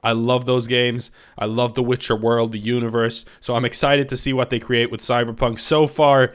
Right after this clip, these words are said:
it looks amazing. It's played in a first-person perspective. You play as a character named V, whether it's male or female.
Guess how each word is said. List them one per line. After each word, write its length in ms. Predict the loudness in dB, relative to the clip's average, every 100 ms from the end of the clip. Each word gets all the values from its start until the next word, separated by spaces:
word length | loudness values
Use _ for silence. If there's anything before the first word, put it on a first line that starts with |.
| -6
it 180 | -6 -2
looks 320 | 0 0 -2 -6
amazing. 800 | -4 -2 0 2 0 -2 -6 -8
It's 140 | -10
played 300 | -2 2 2
in 80 | 0
a 40 | -2
first-person 720 | 0 0 2 0 0 -4 -4
perspective. 720 | -2 -2 2 2 4 0 0
You 80 | -2
play 280 | 0 4 2
as 100 | 0
a 60 |
character 420 | 0 2 2 0
named 300 | 0 0 -2
V, 340 | -4 0 2 2
whether 260 | 0 -2
it's 140 | -6 -6
male 300 | -2 0 -2
or 40 |
female. 520 | -2 -2 2 2 0